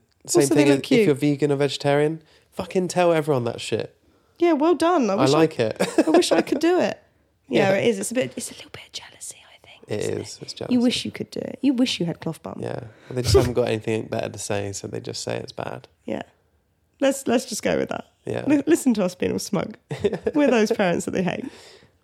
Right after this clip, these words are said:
Speaker 1: You got any final thoughts on pet peeves and annoying other parents?
Speaker 2: No, just that,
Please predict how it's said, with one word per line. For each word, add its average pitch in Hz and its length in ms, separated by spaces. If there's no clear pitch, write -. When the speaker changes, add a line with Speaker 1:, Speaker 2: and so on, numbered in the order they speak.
Speaker 1:
You 131 80
got 135 120
any 123 140
final 113 320
thoughts - 640
on 104 140
pet - 240
peeves 110 480
and 104 280
annoying 107 460
other 101 180
parents? - 600
Speaker 2:
No, 185 300
just 262 260
that, - 360